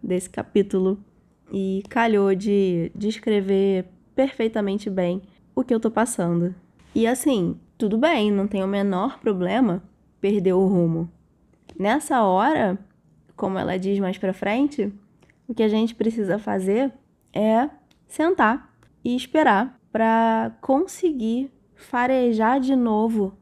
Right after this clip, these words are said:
a trilha. E ela deixa bem claro aqui que correr não é o que a gente tem que fazer, porque ela fala que quando a gente perde o rumo, significa que a gente perdeu a nossa energia.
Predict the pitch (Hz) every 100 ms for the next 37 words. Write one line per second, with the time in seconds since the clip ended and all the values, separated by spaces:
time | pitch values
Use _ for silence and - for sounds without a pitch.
0 | _ - 202 - 196 180 170 170 180 -
1 | _ _ _ _ _ _ - - _ _
2 | _ - 185 190 180 185 - 180 190 220
3 | 185 180 175 170 208 240 - _ - -
4 | _ _ _ _ - 190 190 185 175 180
5 | 175 175 - _ _ _ - - 226 190
6 | 190 233 226 214 254 294 233 233 233 214
7 | 214 214 - 190 - 190 170 160 - _
8 | - 185 185 185 196 - 175 175 175 -
9 | 170 165 - _ _ _ _ - 202 202
10 | 196 196 202 214 220 185 175 220 190 -
11 | - _ _ _ - 214 214 208 208 208
12 | 208 220 220 226 220 214 214 - - 190
13 | 202 202 226 226 220 202 214 214 - 214
14 | 214 214 226 233 240 240 180